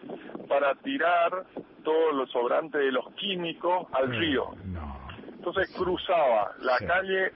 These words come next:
Speaker 1: salía de, de su establecimiento, cruzaba la calle pública,
Speaker 2: Sí.
Speaker 1: cruzaba ese charco que lo habían armado,
Speaker 2: Ajá.
Speaker 1: esa zanja cruzaba un, un, una chacra de un vecino y caía al río Paraná.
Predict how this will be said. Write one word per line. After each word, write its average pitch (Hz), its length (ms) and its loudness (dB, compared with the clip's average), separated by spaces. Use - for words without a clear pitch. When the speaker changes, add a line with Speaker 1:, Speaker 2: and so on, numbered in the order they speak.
Speaker 1:
salía 180 400 2
de, 151 240 0
de 139 180 0
su - 140 -4
establecimiento, 123 800 -2
cruzaba 175 480 0
la 151 160 0
calle 143 720 0
pública, 175 720 0
Speaker 2:
Sí. 101 380 -4
Speaker 1:
cruzaba 185 880 2
ese 160 320 -6
charco 160 380 0
que 117 100 -2
lo 113 120 2
habían 135 280 2
armado, 143 640 2
Speaker 2:
Ajá. 117 420 -2
Speaker 1:
esa 139 300 0
zanja 156 460 0
cruzaba 135 680 2
un, 143 300 -2
un, 120 1160 -4
una 127 220 -2
chacra 143 480 2
de 123 80 2
un 143 160 -2
vecino 175 580 -2
y 151 140 -4
caía 147 400 2
al 135 140 0
río 143 220 0
Paraná. 107 480 0